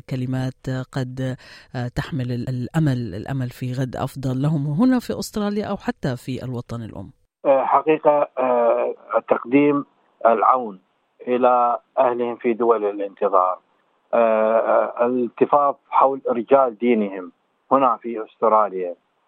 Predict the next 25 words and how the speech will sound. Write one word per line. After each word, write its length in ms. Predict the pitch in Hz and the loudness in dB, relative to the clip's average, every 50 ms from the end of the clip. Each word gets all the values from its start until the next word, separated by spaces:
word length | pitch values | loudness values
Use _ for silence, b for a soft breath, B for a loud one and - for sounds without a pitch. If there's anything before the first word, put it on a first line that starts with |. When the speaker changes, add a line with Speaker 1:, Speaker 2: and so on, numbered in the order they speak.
| _ - - | _ -8 -4
Speaker 2:
آه، 240 | 117 117 117 120 117 | 0 0 0 0 0
الاستزادة 680 | 113 120 117 - - 123 113 139 147 139 131 - 135 | -2 -2 -6 -6 -4 2 4 4 4 4 4 2 2
الروحية، 640 | 120 120 123 107 - 131 135 123 113 104 98 95 92 | 2 2 -2 -2 0 0 0 0 2 2 2 0 0
الاستزادة 480 | 95 - - 123 123 135 - - 127 127 | -2 -4 0 4 4 4 4 4 2 2
المعرفية 540 | 123 123 113 117 120 113 - 131 127 127 | 2 2 2 2 0 -2 -4 -2 -2 -2
الدينية 600 | 117 107 101 120 120 120 120 123 120 113 101 92 - _ b b b b b b | -2 -2 -2 -4 -2 0 0 0 0 0 -2 -4 -6 _ b b b b b b
من 140 | - 120 123 | 0 0 0
خلال 360 | - 131 120 131 131 127 113 | 2 2 4 4 4 4 2
زج، 200 | 104 135 143 131 - _ - 170 | -2 -2 -2 -2 -4 _ -6 -4
آه، 380 | 143 127 123 120 117 113 113 - - 113 | -2 -2 -2 0 0 0 0 2 2 0
الأطفال 600 | 117 120 127 - - - - 131 131 120 104 95 - _ _ _ _ _ _ - | 2 2 0 0 0 2 2 4 4 4 0 -2 -6 _ _ _ _ _ _ 2
والأبناء، 720 | 123 123 127 127 117 117 110 117 123 131 131 120 107 95 _ _ _ _ - - | 2 2 2 2 0 0 0 2 2 4 4 2 0 -4 _ _ _ _ -6 -2
آه، 500 | 120 120 117 113 110 110 110 110 110 107 | 0 0 2 2 0 0 2 2 2 2
في 280 | 104 - 147 147 135 135 | 0 0 0 0 0 0
المدارس 720 | 120 117 120 110 123 107 107 - - 90 _ _ _ _ _ _ _ _ _ _ _ - | 2 2 2 4 4 4 2 2 -2 -8 _ _ _ _ _ _ _ _ _ _ _ -2
من 220 | 120 127 135 139 | -2 -2 0 0
أجل 340 | 139 135 117 127 139 143 143 | -2 -2 2 2 2 2 4
أن 160 | 131 123 127 | 2 2 4
يتعلموا، 840 | 131 123 - - 123 113 135 147 143 131 131 123 113 113 110 107 104 98 _ b b b b b - 127 | 2 2 2 4 4 4 4 2 2 2 2 2 2 2 0 0 0 -2 _ b b b b b -2 0
آه، 320 | 120 120 117 120 139 - | 2 4 4 2 0 -2
أصول 360 | 110 - - 147 143 135 135 - - | -2 0 2 2 2 2 0 -2 -4
الدين 460 | 123 117 113 107 135 147 143 135 - - - | -2 -2 0 2 2 2 2 2 0 0 0
المندائي 600 | 120 113 110 117 113 110 101 104 113 113 113 110 | 2 2 2 2 2 4 4 4 4 4 0 -2
لكي 380 | 107 113 117 - - 127 123 123 | -2 -2 -2 2 2 4 4 4
يتحصنوا، 840 | 117 113 - - 123 - 127 135 127 - - 123 110 104 101 95 | 2 2 2 2 2 4 4 2 2 2 0 2 2 2 0 -2